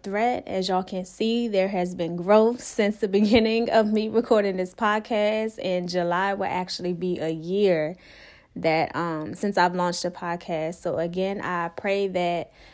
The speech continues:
that episode touched you just as much as it touched you when you first listened to it. And if this is your first time listening to this episode,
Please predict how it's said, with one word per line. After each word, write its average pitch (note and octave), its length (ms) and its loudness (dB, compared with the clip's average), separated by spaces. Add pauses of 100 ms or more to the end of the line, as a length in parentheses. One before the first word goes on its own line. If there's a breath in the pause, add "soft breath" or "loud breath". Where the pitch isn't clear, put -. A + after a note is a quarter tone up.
(200 loud breath)
that F#3+ 160 2
episode G3 480 0
touched A#3+ 340 2
you B3+ 220 0
just G#3 240 0
as G3 160 -4
much G3 420 -4
as F3+ 320 -4
it F3+ 220 -6
touched - 320 -10
you F#3 160 -6
when F3 160 -8
you E3+ 140 -10
first A#3+ 420 0
listened G#3 380 -6
to G#3 180 -2
it. G3 80 -2
And F3 160 -4
if F3 140 -6
this G3+ 180 -4
is G3+ 140 -2
your F#3+ 100 2
first F3+ 320 -4
time F3+ 480 -6
listening F#3 440 -4
to F3 120 -6
this E3 280 -6
episode, D#3+ 680 -6